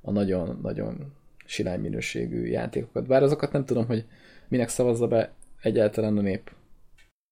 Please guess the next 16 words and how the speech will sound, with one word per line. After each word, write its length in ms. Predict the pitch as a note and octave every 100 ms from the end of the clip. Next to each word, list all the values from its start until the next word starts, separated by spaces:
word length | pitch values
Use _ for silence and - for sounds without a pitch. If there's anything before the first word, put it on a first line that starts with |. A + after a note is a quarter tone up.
| _ -
Greenlightból. 760 | A2 G#2 G2+ F#2 - A2 C#3 - - - - - - _ _ _ _ _ _ _ _ _ -
Biztos 360 | A2+ B2 A2 B2
erre 140 | A2
is 120 | G2+
megvannak 420 | A2 G#2 G2+ G2+
a 40 | G2
marketing 420 | G2+ G2+ G2+ G#2+
szakemberek, 520 | - - G2+ G2+ A2+
hogy 140 | - -
hogy 140 | G#2+
lehet 240 | G2 G#2
szavazatokat 840 | - G#2+ G#2 G#2+ G#2 G#2 G#2 - - - - - -
gyűjteni 640 | A2+ C3 G#2 A2 A2 A2+
ilyen 260 | - G#2+ A2
Greenlightos 520 | A2+ G#2 G2+ F#2+ G#2+
projektekhez. 800 | - G2 G2 - G3+ - B2